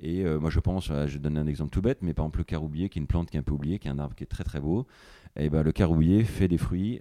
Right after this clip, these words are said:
euh, qui servent d'huile aussi, euh, vé-, végétale, mais peuvent nourrir les, les animaux, euh, remplacer le cacao, font de l'ombre, sont utilisés pour le bois. Donc voilà, je, je, j'aimerais tester certains végétaux qui ont des apports absolument incroyables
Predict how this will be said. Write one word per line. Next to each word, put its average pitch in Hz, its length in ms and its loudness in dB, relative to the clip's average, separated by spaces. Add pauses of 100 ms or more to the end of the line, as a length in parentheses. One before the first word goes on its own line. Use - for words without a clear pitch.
(120)
euh, 71 640 -2
qui - 180 -8
servent 71 440 -4 (260)
d'huile 78 280 -8
aussi, 73 340 -6
euh, 67 340 -4
vé-, 65 340 -8
végétale, 69 540 -6 (320)
mais 90 280 2
peuvent 90 320 2
nourrir 76 280 -2
les, 73 120 -6 (200)
les 67 240 -6
animaux, 82 640 -2
euh, 80 100 -4
remplacer 87 420 -2
le 78 60 -4
cacao, 85 800 -2
font - 300 -6
de 82 80 0
l'ombre, 107 580 2
sont 107 180 -2
utilisés 90 360 -4
pour 80 120 2
le 78 80 4
bois. 92 220 2
Donc 82 140 -2
voilà, 90 180 -2 (380)
je, 92 260 4
je, 90 240 6
j'aimerais 101 380 2
tester 110 580 0 (120)
certains 104 500 -6
végétaux 98 600 0
qui 98 320 -2
ont 90 140 0
des 87 220 0
apports 92 320 2
absolument 82 360 -6
incroyables 92 640 -4